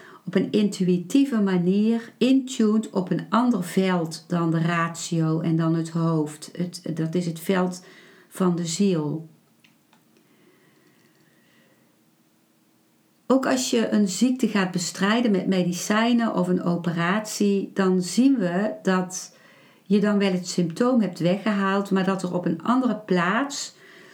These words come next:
vaak een andere ziekte of op dezelfde plaats dezelfde ziekte voor terugkomt, als de verstrikkingen in het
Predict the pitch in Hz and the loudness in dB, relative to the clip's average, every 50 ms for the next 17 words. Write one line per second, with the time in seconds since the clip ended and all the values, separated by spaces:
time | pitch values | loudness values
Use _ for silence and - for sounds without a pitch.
0 | - - - - 220 214 214 185 180 - - - 240 262 254 240 202 180 170 165 | -20 -6 0 0 0 2 2 0 0 0 0 0 2 2 2 2 2 0 0 2
1 | - 185 208 220 - - - 226 240 277 330 - - 180 180 175 - - - 175 | 2 2 0 0 -2 -2 -2 0 0 0 -2 -2 -2 -2 -2 -2 -6 -6 -6 -6
2 | 165 165 - 160 151 170 185 190 202 190 185 165 165 185 190 185 190 190 - - | -6 -6 -8 -6 -2 0 0 0 0 -2 -4 -4 -2 -2 -2 0 -2 -4 -6 -8
3 | - 170 160 - 185 190 202 190 180 175 160 - 185 185 180 - - 180 175 - | -8 -8 -2 0 0 0 0 0 -2 -4 -2 0 0 0 -2 -2 -6 -6 -4 -2
4 | 180 175 175 175 165 - - - 254 254 254 - - 175 156 147 147 151 151 - | -2 -2 -2 -4 -6 -6 -2 0 0 0 -2 -2 -4 -4 -2 -2 -2 -4 -4 -6
5 | - - - 185 185 - - - 175 175 - 175 - - - - - 254 254 254 | -10 -6 -6 -6 -6 -4 -4 -4 -4 -4 -4 -6 -8 -8 -6 -2 -2 -2 0 2
6 | 208 185 170 170 - - - 170 165 160 160 - - | 0 0 0 0 0 0 0 -2 -2 -4 -6 -14 -18